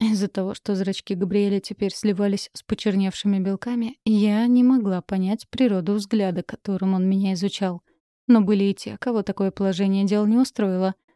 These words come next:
Существовал другой культ, другой род, поклявшийся богам, что освободит их, и мертвые обретут покой.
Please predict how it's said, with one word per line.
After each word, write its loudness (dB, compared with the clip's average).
Существовал -2
другой 2
культ, -6
другой 2
род, 0
поклявшийся -4
богам, 0
что 0
освободит 0
их, -6
и 6
мертвые 2
обретут -2
покой. -2